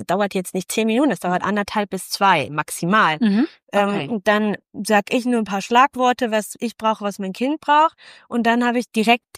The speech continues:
Speaker 1: die Strategie vorgeschlagen. Wir hatten ja einen begrenzten Zeitraum. Wenn es
Speaker 2: Ja.
Speaker 1: jetzt ein langes Gespräch wäre, dann hätte ich auch nicht direkt meine Strategie denen so
Speaker 2: Mhm.
Speaker 1: untergejubelt. Das ist ja auch eine komische
Speaker 2: Mhm.
Speaker 1: Art möglicherweise.
Speaker 2: Mhm.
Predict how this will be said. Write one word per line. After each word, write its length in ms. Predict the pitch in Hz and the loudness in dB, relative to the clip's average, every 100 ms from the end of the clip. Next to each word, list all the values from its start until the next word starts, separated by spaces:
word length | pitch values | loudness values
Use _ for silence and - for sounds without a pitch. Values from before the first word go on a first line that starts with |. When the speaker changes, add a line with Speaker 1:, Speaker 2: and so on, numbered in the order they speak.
| - | -6
Speaker 1:
die 60 | 220 | -6
Strategie 440 | - 208 202 185 | -2 -2 -2 -4
vorgeschlagen. 560 | 202 180 170 - 175 175 | -2 -2 -4 -4 -4 -4
Wir 100 | 180 | -4
hatten 240 | 185 202 | -6 -6
ja 60 | 185 | -4
einen 80 | 180 | -4
begrenzten 480 | 175 180 185 - 190 | -6 -4 -6 -6 -6
Zeitraum. 480 | 220 220 208 202 185 | -2 -2 0 -2 0
Wenn 160 | 185 | 2
es 120 | 160 | 2
Speaker 2:
Ja. 80 | 147 | 2
Speaker 1:
jetzt 140 | 175 - - - _ _ _ _ _ _ - | -2 -8 -18 -20 _ _ _ _ _ _ 0
ein 60 | 208 | 4
langes 300 | 214 247 - | 4 4 2
Gespräch 440 | 214 - 240 226 | -4 2 2 4
wäre, 240 | 233 226 | 2 2
dann 260 | 208 196 196 - - - | 2 0 -2 -6 -16 -6
hätte 240 | 202 208 | -2 0
ich 140 | 202 185 | 0 0
auch 60 | |
nicht 180 | 208 202 | 0 0
direkt 240 | 202 190 - | -2 -2 -4
meine 320 | 185 175 208 | -2 0 0
Strategie 500 | 208 214 185 185 190 | -2 -2 -2 -2 -4
denen 240 | 180 190 185 | -2 0 0
so 80 | 175 | 0
Speaker 2:
Mhm. 60 | |
Speaker 1:
untergejubelt. 720 | 220 220 175 165 196 202 208 190 | 0 2 4 2 2 0 -2 -2
Das 160 | 185 | -6
ist 180 | 180 - | -6 -6
ja 160 | 185 196 | 0 0
auch 80 | 208 | 0
eine 100 | 208 | -6
komische 460 | - 214 208 190 | -6 -4 -4 0
Speaker 2:
Mhm. 340 | 190 175 165 175 - | 2 4 2 0 2
Speaker 1:
Art 320 | 220 240 - | 4 2 0
möglicherweise. 720 | 233 233 240 233 220 233 | -4 0 2 4 6 6
Speaker 2:
Mhm. 20 | 233 | 4